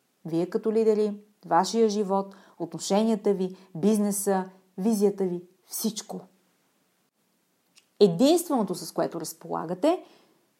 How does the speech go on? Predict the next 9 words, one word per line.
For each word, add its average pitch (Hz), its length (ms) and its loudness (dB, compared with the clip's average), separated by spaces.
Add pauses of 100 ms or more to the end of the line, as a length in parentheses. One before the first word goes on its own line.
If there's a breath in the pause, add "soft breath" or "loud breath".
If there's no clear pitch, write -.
(160)
е 247 60 6
избор. 185 520 0 (960)
Избор 190 340 2
на 165 160 -2
ума 202 420 2 (600)
или 277 180 4
избор 208 300 2
на 214 120 -2
сърцето. - 560 -8